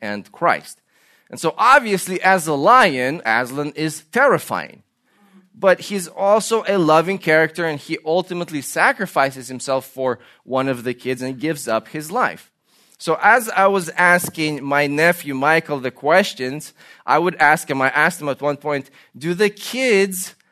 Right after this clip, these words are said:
do the kids in the story love Aslan the lion?" And he said, "Yes, they do." So then I said, "Are the kids afraid of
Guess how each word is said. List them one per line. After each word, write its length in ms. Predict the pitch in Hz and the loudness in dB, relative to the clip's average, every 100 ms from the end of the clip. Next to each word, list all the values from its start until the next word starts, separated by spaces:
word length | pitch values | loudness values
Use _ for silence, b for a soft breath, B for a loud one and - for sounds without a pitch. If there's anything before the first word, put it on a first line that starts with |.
| _ _ _ _ _ _ _ _ - | _ _ _ _ _ _ _ _ -20
do 200 | 131 165 | -10 -8
the 80 | 190 | -4
kids 260 | 233 226 | -4 -2
in 60 | 226 | -2
the 100 | 208 | -2
story 380 | - 202 196 180 | -2 0 2 4
love 720 | 160 151 180 175 127 131 127 _ 123 | 4 4 6 6 4 0 -8 _ -2
Aslan 680 | 127 127 90 90 101 117 _ | 0 0 -4 -6 -6 -8 _
the 220 | 98 139 | -6 -2
lion?" 340 | 165 196 98 - _ _ _ _ _ _ - | 2 2 -2 -8 _ _ _ _ _ _ -10
And 160 | 113 | -8
he 120 | 120 147 | -8 -8
said, 420 | - 107 117 - _ _ | -4 -2 -2 -6 _ _
"Yes, 300 | - 90 92 | -14 -10 -10
they 180 | - 156 | -6 -4
do." 320 | 160 277 113 - _ _ _ _ _ _ _ | -2 -4 -4 -8 _ _ _ _ _ _ _
So 120 | - | -10
then 180 | 127 135 | -6 -2
I 80 | 147 | -2
said, 400 | 143 156 147 - - | -2 -2 -2 -4 -6
"Are 160 | 98 | -4
the 100 | 104 | -4
kids 380 | 110 143 151 151 | -6 -4 -4 -4
afraid 760 | 208 190 - 214 254 294 254 175 | -6 -6 -8 -4 -2 0 -2 -4
of 300 | 135 120 104 | -4 -4 -6